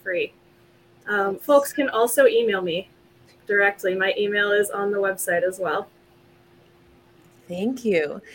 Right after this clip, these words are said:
Speaker 2: Yeah, I, I love that you highlighted that it is free, because,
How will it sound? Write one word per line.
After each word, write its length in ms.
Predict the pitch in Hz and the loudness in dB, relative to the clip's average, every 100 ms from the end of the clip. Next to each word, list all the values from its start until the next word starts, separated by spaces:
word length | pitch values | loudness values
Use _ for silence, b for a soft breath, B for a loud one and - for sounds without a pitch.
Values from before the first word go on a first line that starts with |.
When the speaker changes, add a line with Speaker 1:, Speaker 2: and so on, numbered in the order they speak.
| B B B | B B B
Speaker 2:
Yeah, 140 | 185 175 | 0 4
I, 180 | 180 - | 2 2
I 140 | 208 202 | 0 4
love 240 | 208 202 | 4 2
that 200 | 202 - | -4 -6
you 220 | 196 175 - | -2 -2 -4
highlighted 580 | 180 165 156 156 151 156 | 0 2 2 0 -4 -4
that 140 | 156 | -4
it 140 | 156 | -2
is 260 | 151 160 - | -2 -4 -10
free, 400 | - 190 190 180 | -12 -4 -2 -2
because, 580 | 156 - 156 147 - | -6 -10 -8 -8 -10